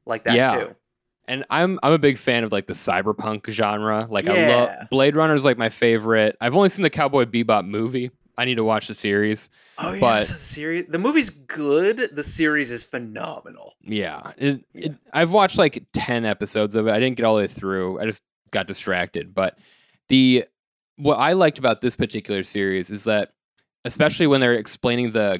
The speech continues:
Speaker 2: Gund technology, like, I like that they've included cybernetics in this show, which is
Speaker 1: Yeah.
Speaker 2: something that is notably absent from almost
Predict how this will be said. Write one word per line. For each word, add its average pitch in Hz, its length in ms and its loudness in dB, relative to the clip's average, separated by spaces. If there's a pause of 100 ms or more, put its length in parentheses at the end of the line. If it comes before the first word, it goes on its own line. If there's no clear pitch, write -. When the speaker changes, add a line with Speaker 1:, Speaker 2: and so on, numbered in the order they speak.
(120)
Speaker 2:
Gund 107 460 -2
technology, 147 960 0 (540)
like, 117 320 -2 (120)
I 143 100 2
like 147 360 0
that 156 160 0
they've 135 180 4
included 123 520 -2
cybernetics 104 1000 -2
in 107 160 -8
this 101 180 -4
show, 73 540 -6 (100)
which 120 260 0
is 131 100 6
Speaker 1:
Yeah. 220 100 2
Speaker 2:
something 185 340 4
that 127 160 2
is 113 200 0
notably 139 680 2
absent 117 580 -2
from 117 240 -4
almost 113 460 0